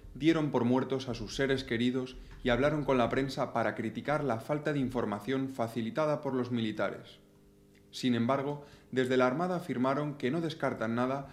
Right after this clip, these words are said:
porque aún falta saber dónde se encuentra el sumergible, con el que se perdió el contacto el miércoles de la semana pasada.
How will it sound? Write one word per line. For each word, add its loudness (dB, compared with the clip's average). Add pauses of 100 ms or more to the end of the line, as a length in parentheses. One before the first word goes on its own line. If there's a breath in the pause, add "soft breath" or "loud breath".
(200 loud breath)
porque 2
aún 2
falta -2
saber -2
dónde 0
se -4
encuentra -2
el 0
sumergible, -4 (340 loud breath)
con 0
el 0
que -4
se -4
perdió 0
el 0
contacto -2
el -2
miércoles 0
de 0
la 2
semana -2
pasada. -6